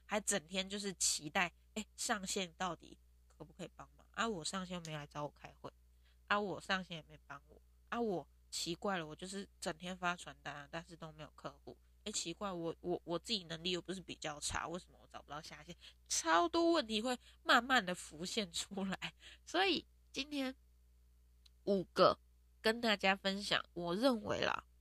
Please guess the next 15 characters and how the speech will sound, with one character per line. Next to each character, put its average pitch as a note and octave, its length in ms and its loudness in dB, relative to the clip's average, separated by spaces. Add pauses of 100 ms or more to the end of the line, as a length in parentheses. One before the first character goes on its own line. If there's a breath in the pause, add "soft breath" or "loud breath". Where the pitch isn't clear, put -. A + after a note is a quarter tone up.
做 B3 200 6
直 E3 200 -4
销 F3 220 0
真 F#3+ 160 -4
的 F3+ 100 -2
不 - 180 -6
要 F3 180 2
犯 E3+ 240 0
的 D3 160 -10
五 D3+ 120 -8
个 D#3 200 -4
低 F3+ 160 -4
级 E3+ 180 -12
错 F3 260 -2
误， E3+ 200 -2